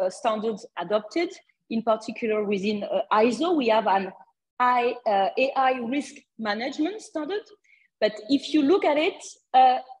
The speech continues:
the requirements set out in this standard are fairly general and not very demanding for, uh, A I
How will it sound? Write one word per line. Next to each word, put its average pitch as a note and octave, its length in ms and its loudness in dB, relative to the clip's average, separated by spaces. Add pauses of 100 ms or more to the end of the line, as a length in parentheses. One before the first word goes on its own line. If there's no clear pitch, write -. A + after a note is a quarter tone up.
the C#4 240 2
requirements B3+ 880 -2 (160)
set B3 440 -10
out B3 300 0 (160)
in B3 220 -4
this C4 180 -4
standard C4+ 480 0 (140)
are C4 360 0 (120)
fairly B3 400 -2
general A3 600 0
and G#3+ 140 -10
not G#3+ 140 0 (420)
very A3 460 2 (280)
demanding C4+ 640 2 (160)
for, F#3+ 380 2 (100)
uh, F3+ 300 2
A G#3+ 140 6
I G#3 200 2